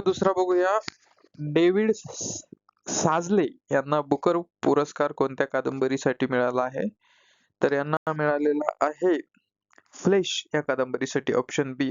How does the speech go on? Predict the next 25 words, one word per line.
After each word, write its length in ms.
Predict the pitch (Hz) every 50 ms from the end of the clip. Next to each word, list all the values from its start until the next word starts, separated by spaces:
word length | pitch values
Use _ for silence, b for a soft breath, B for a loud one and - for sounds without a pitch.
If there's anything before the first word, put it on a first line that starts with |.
| -
असं 160 | 139 - - 139
या 100 | - -
प्रश्नाचं 440 | - - 131 135 - 123 131 127
उत्तर 280 | 131 127 _ - 127 123
आहे. 220 | 135 139 139 151 165 b b b b b b b -
बघा, 240 | 143 147 160 180 180
डेव्हिड 360 | 165 151 147 151 160 170 160
झासले 380 | 151 143 139 135 - - 156
यांना 240 | 156 151 143 143 143
त्यांच्या 320 | 143 - 143 139 139 151 147 - _
फ्लेश 400 | - - 165 170 175 175 - - - - _ _ _ _ _ - - - - - - _ _ _ _ _ _ -
या 100 | - 151
कादंबरीसाठी 800 | 151 151 143 139 143 143 143 147 143 147 147 151 143 127 - 156
दोन 220 | 151 147 143 139
हजार 160 | 135 131 131 131 -
पंचवीस 320 | 139 131 131 123 139 135 -
चा 140 | - 156 151
बुकर 360 | 147 135 127 - - 147 151 147
पुरस्कार 480 | - 135 131 131 127 120 - - 143 190
मिळाला. 360 | 208 202 180 127 117 117 117
बुकर 280 | 120 120 131 - - 143
पुरस्काराची 720 | 139 - 143 139 143 - - - 139 135 139 135 - 147 139
रोख 260 | 135 139 139 135 -
रक्कम 340 | 139 135 - - 139 139 143
आहे 160 | 139 143 160